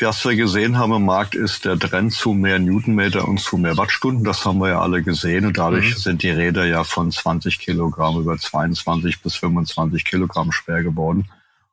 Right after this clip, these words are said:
Speaker 1: Und, äh, deswegen haben wir auch gesehen, wenn man mit dem Gewicht wieder runterkommen möchte, muss man auch moderate Reduzierungen bei Wattstunden und bei Newtonmeter in Kauf nehmen. Wenn man das jetzt Ganze physikalisch betrachtet oder als Ingenieur betrachtet,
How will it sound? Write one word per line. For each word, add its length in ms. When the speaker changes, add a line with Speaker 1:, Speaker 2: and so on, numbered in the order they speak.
Speaker 1:
Und, 460
äh, 360
deswegen 640
haben 160
wir 100
auch 240
gesehen, 540
wenn 160
man 180
mit 80
dem 80
Gewicht 400
wieder 200
runterkommen 800
möchte, 440
muss 480
man 200
auch 520
moderate 960
Reduzierungen 880
bei 300
Wattstunden 480
und 80
bei 140
Newtonmeter 640
in 120
Kauf 320
nehmen. 260
Wenn 100
man 120
das 180
jetzt 180
Ganze 460
physikalisch 720
betrachtet 580
oder 200
als 180
Ingenieur 460
betrachtet, 580